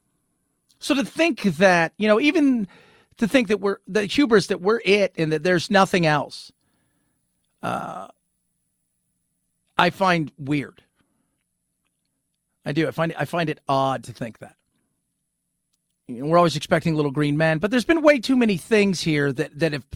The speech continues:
popped up that we don't understand. And then if it's not us that has this technology, then as that Republican right there said from Indiana,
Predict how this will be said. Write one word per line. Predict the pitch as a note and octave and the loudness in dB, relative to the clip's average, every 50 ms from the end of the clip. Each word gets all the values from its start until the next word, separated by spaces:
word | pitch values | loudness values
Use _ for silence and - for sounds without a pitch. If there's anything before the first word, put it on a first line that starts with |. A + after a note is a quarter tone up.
| - _ | -10 _
popped | - F#3 F3 - - - - | 0 2 2 2 2 2 0
up | D#3 C#3+ - | 0 0 0
that | - - - | -4 -8 -6
we | F3 D3 D#3 G#3+ A3 A3 | -4 0 2 4 4 4
don't | F3+ D3 G3 F#3 F3+ F3+ F3 D3 - - - _ _ _ _ _ _ _ _ _ _ _ _ _ _ _ _ _ _ _ _ _ | 4 6 6 6 6 4 0 -4 -8 -12 -18 _ _ _ _ _ _ _ _ _ _ _ _ _ _ _ _ _ _ _ _ _
understand. | - F#3 F#3 E3+ D#3+ D3 - - - F3+ D#3 D3 C#3 B2+ B2 B2 - - | 0 2 2 4 2 2 0 0 0 0 2 2 2 0 -2 -4 -4 -2
And | F3 F3+ F3+ F#3 | 0 2 2 4
then | F#3 F#3 | 4 2
if | F3+ - G#3 | 2 2 0
it's | - - E3 | -2 0 2
not | G3 G3 G#3 A3 A#3 B3+ - - - | 4 4 6 6 6 4 4 2 2
us | F#3 F#3 F3 C3+ - - - - - - - _ _ _ _ _ _ _ _ _ _ _ _ _ _ _ _ _ _ _ _ _ _ _ _ _ _ _ _ _ _ _ _ _ _ _ | 2 4 4 2 -2 -8 -16 -18 -18 -20 -20 _ _ _ _ _ _ _ _ _ _ _ _ _ _ _ _ _ _ _ _ _ _ _ _ _ _ _ _ _ _ _ _ _ _ _
that | E3+ E3+ | 0 2
has | F3+ E3 D#3 - | 2 2 0 0
this | E3+ D3+ - | -4 -6 -2
technology, | - F#3 D#3 B2+ D#3 C#3+ C3+ C3 C3+ B2+ D3 E3 F3 F3 _ - - - _ _ _ - | -2 -2 -2 -2 -4 -6 -6 -6 -6 -4 -4 -6 -6 -6 _ -18 -20 -20 _ _ _ -8
then | D3 D3+ G3+ G3+ G3 G#3 | -2 0 2 2 2 0
as | - G3 G3 G3 D#3 | 2 2 2 4 4
that | - G3 F#3+ F3 | 4 2 2 2
Republican | F3 D#3 - G3 G#3+ A3+ G#3+ F#3+ F3+ F3+ | 0 0 2 2 4 4 2 0 0 -2
right | F3+ C3+ C3 - | -2 -2 -2 -2
there | C#3+ C3+ C3 | -2 -2 -2
said | - - D3+ D3+ C#3+ | -2 -2 -2 -2 0
from | - D3+ C3+ - - - | 0 -2 -2 -2 -2 0
Indiana, | G3 F#3+ F#3+ F#3 F3 E3 E3 E3+ - - F#3 G3+ A3 A#3+ B3 A#3+ G3 E3 E3 F#3 A#3 C#4+ B3+ - | 2 4 4 6 6 4 2 2 2 2 4 4 6 6 6 4 4 4 6 6 6 6 4 2